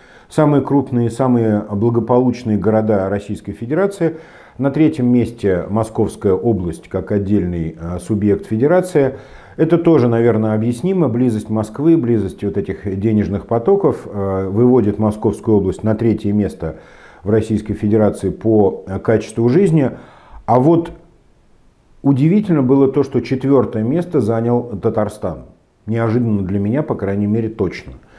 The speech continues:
Э, мы знаем, что Татарстан динамично развивается, мы знаем, что Татарстан, э, лидирует во многих, э, вопросах и по многим направлениям, но я не знал, что в целом и в комплексе он занимает четвертое место по Российской Федерации.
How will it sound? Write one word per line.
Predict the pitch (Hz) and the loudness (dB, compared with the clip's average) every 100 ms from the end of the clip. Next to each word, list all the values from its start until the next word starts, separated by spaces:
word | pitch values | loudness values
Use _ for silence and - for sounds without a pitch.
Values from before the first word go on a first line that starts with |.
| - - - - | -20 -20 -20 -8
Э, | 87 85 | -4 2
мы | 127 | 4
знаем, | 123 135 120 101 | 4 4 2 2
что | - 110 | 0 -4
Татарстан | - - 110 - 110 98 104 | -2 -4 -4 -2 -2 -2 -4
динамично | 107 120 117 117 107 104 101 | -2 0 0 0 -2 -4 -4
развивается, | 95 113 139 185 180 123 | -2 0 2 2 0 -4
мы | 113 | -4
знаем, | 101 107 98 | -2 -2 -2
что | 95 101 | -4 -6
Татарстан, | 95 85 98 - 104 87 78 - - - - | -6 -4 -6 -4 -6 -6 -8 -14 -20 -20 -12
э, | 90 87 85 78 - | -6 -4 -4 -6 -4
лидирует | 117 123 117 131 110 - | 2 4 6 4 4 2
во | 113 | 0
многих, | 113 120 107 104 - | 2 0 0 0 -4
э, | - 98 98 | -10 -6 -4
вопросах | 98 110 107 107 - 95 | -2 -2 0 -4 -4 -6
и | |
по | 110 | -2
многим | 113 110 110 104 107 | -2 -2 -4 -4 -4
направлениям, | 113 135 170 208 165 123 | -2 -2 0 0 2 2
но | 139 160 - | 2 2 -2
я | 110 123 | -2 -2
не | |
знал, | 117 123 | -2 -2
что | 120 - | -4 -4
в | 92 | -8
целом | - 127 117 90 85 | -4 0 2 0 -4
и | 107 | -8
в | 104 | -8
комплексе | - 170 165 156 - | -4 -4 -4 -6 -4
он | 101 107 | -4 -2
занимает | 107 104 110 104 | 0 0 0 -2
четвертое | - 104 107 95 | -4 -4 -2 -4
место | 92 101 - | -6 -8 -8
по | 82 95 | -8 -4
Российской | 90 80 82 - | -4 -4 -8 -8
Федерации. | 82 85 82 73 - | -8 -6 -6 -6 -10